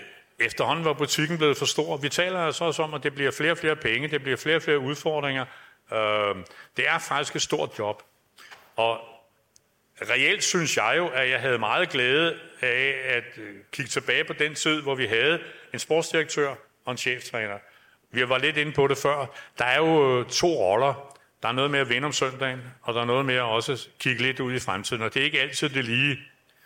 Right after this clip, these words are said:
øh, spænder helt sammen. Og derfor var, var det en klar beslutning, øh, i bestyrelsen, mens jeg var der i hvert fald, at når Ståle Solbakkens kontrakt, øh, udløb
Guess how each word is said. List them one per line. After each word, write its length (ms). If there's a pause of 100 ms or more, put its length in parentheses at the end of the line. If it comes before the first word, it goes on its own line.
(260)
øh, 480 (420)
spænder 640
helt 220
sammen. 360 (880)
Og 140
derfor 260
var, 440
var 140
det 280
en 140
klar 220
beslutning, 640 (640)
øh, 400 (120)
i 100
bestyrelsen, 580
mens 160
jeg 160
var 140
der 100
i 60
hvert 220
fald, 240
at 140
når 100
Ståle 260
Solbakkens 580
kontrakt, 560
øh, 160
udløb 380